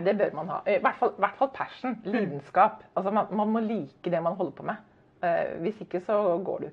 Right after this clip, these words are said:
Speaker 1: ikke bra. Eller det kan jo gå bra, men da blir det litt sånn der, som du sier, ikke den store,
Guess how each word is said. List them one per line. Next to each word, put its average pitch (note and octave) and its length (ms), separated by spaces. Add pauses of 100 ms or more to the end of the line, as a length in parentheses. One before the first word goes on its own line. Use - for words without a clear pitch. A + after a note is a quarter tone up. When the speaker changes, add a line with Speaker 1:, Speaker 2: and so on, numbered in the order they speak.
(120)
Speaker 1:
ikke - 20
bra. D#3 120 (540)
Eller D#3+ 260 (140)
det D3 120
kan D#3+ 180
jo F3+ 60
gå F#3+ 180
bra, E3+ 160
men G#3 140
da G3+ 80
blir D#3 260
det E3+ 80
litt F#3 120
sånn F3 120
der, D#3+ 160
som E3+ 140
du D#3+ 100
sier, D#3+ 220
ikke D3 320
den E3+ 120
store, D#3 540